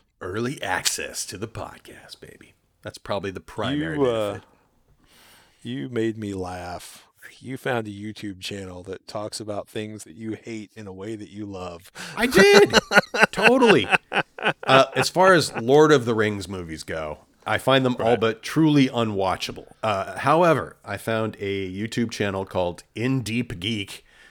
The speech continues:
Speaker 1: They do explainers about the characters and the lore in a way that I find just
Speaker 2: Mm-hmm.
Speaker 1: awesome.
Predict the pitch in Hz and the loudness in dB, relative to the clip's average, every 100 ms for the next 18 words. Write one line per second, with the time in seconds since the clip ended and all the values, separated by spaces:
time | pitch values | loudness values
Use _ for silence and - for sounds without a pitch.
0 | _ _ - 123 143 147 180 143 - 143 | _ _ -18 -4 -2 0 0 0 -2 0
1 | 147 139 101 113 - - 139 139 135 123 | 2 2 0 -4 -6 0 0 2 0 -2
2 | 107 98 90 98 101 113 123 104 101 92 | -2 -6 -6 -2 2 2 2 -2 -6 -4
3 | 98 104 104 90 82 76 - 98 127 - | -2 -2 -2 -4 -6 -10 -6 -4 -4 -4
4 | 98 92 87 82 87 80 113 101 85 82 | -4 -4 -8 -10 -10 -8 -8 -6 -6 -6
5 | - - | -8 -14